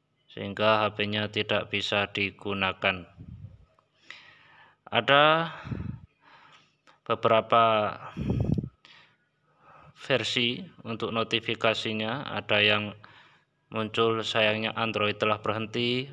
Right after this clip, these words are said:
ada yang muncul sayangnya analisis telah berhenti, sayangnya Google Play telah berhenti, dan lain sebagainya. Namun untuk cara mengatasinya hampir sama. Eh, saya restart dulu agar bisa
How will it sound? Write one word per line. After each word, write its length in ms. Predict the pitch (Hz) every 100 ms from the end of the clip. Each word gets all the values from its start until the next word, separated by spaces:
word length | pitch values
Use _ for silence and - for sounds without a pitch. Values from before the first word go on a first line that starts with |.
| -
ada 640 | 101 - 107 107 104 104
yang 160 | 104 104
muncul 400 | 107 107 110 104
sayangnya 480 | 110 107 107 107
analisis 560 | 101 107 107 104 104 107
telah 240 | - 107
berhenti, 720 | 104 107 117 107 123 123 127 135 - - - _ -
sayangnya 800 | 123 107 104 104 107 110 107 107
Google 400 | 107 107 - 107
Play 240 | 110 110 107
telah 240 | 110 104
berhenti, 640 | 107 110 110 123 123 135
dan 240 | 131 101 101
lain 240 | 104 104
sebagainya. 720 | - - 101 - 101 101 95 - - - 107
Namun 240 | 117 131
untuk 240 | 120 120
cara 320 | 113 120 113 113
mengatasinya 1120 | 113 110 107 110 - 113 113 131 190 208 -
hampir 320 | 98 104 101
sama. 640 | 98 - 107 107 117 190 - _ _ _ _ _ _ _ _ _ _ _ - - - _ _
Eh, 240 | - 95 98
saya 240 | 113 110
restart 400 | 113 - 113 107
dulu 400 | 110 110 135 226 - -
agar 400 | - - 104 117 127 - - - _ _ - _
bisa 560 | - 98 - 107 104 104